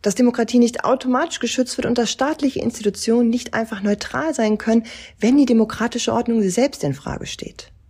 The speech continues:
Die Geschichte zeigt, wie wichtig es ist, dass Polizei nicht nur Recht durchsetzt,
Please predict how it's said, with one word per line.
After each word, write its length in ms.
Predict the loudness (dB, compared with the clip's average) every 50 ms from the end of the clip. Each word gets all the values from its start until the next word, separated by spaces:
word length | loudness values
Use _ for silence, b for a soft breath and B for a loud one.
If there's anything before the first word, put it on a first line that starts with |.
| _ _ _ _ _ _ B B B B B B B B B B B B B B B B -20 _ -2
Die 60 | 0 0
Geschichte 400 | 0 0 0 -2 -2 -2 -6 -6
zeigt, 400 | -2 0 2 2 2 0 0 -2
wie 180 | -2 -2 0
wichtig 380 | 0 0 0 0 -2 -2 -2 0
es 120 | -2 0
ist, 240 | 0 -2 -2 0 -2
dass 140 | -2 -2 -2
Polizei 540 | -2 0 0 0 0 0 0 2 4 4 4
nicht 220 | 4 2 2 0
nur 220 | 0 0 0 0
Recht 360 | 0 0 0 0 -4 -6 _ 0
durchsetzt, 680 | 0 0 -2 -4 -4 -4 -2 -4 -6 -8 -14 _ _